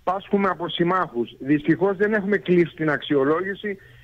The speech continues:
εξακολουθούν οι διαπραγματεύσεις και υπάρχει αβεβαιότητα. Η αβεβαι-, η, η οικονομική αβεβαιότητα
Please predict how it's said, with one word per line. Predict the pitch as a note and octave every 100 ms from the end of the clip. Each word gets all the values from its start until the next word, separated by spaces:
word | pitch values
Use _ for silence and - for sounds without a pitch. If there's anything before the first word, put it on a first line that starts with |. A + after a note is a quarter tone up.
| -
εξακολουθούν | D3+ - D#3+ D#3 E3 D#3 D3 C#3 G3+ G#3
οι |
διαπραγματεύσεις | F#3 D#3+ C#3+ C#3 C#3 C3+ G3 G#3 A3 F#3+
και | F3
υπάρχει | D#3 - G#3 G3
αβεβαιότητα. | F3+ F3 D#3+ F#3 F#3 E3 D3
Η |
αβεβαι-, | C#3+ D3+ C#3+ D3+
η, | D3 C#3+ C#3+ C#3
η | -
οικονομική | C3 D3 C#3+ C#3+ C#3+ F#3 G#3+
αβεβαιότητα | F#3+ E3+ E3 F#3 - G#3